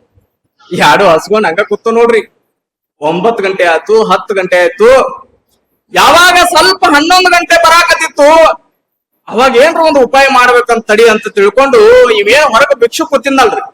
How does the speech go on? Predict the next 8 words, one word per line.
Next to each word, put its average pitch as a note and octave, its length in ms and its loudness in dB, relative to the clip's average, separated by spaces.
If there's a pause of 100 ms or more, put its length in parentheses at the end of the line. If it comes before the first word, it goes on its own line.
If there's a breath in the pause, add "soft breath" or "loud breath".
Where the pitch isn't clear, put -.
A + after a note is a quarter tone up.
(1000)
ಆ - 220 0
ಬಾಗಲ D4 400 2
ಮುಂದೆ F4+ 340 0
ಬಂದವನ E4+ 440 2 (720)
ಸುಮ್ಮ F4+ 600 0
ಮಕ್ಕೊಂಡಂಗ್ E4+ 420 0
ಮಾಡಿದ D4 300 2
ನೋಡ್ರಿ. C4 260 0